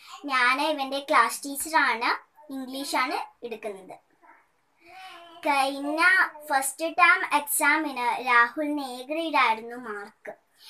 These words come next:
എന്നാൽ ഈ എക്സാമിന് അവൻക്ക് സി ഗ്രേഡ് ആണ് ഉള്ളത്.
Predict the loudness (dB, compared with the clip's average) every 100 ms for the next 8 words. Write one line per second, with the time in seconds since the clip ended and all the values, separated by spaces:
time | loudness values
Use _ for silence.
0 | -16 -8 2 2 4 2 0 _ _ _
1 | _ _ -6 -2 0 4 2 2 2 4
2 | 2 -2 -4 -6 -6 -6 -6 -4 -4 -4
3 | -6 -10 -6 0 2 2 2 -2 -6 -8
4 | -6 -4 -4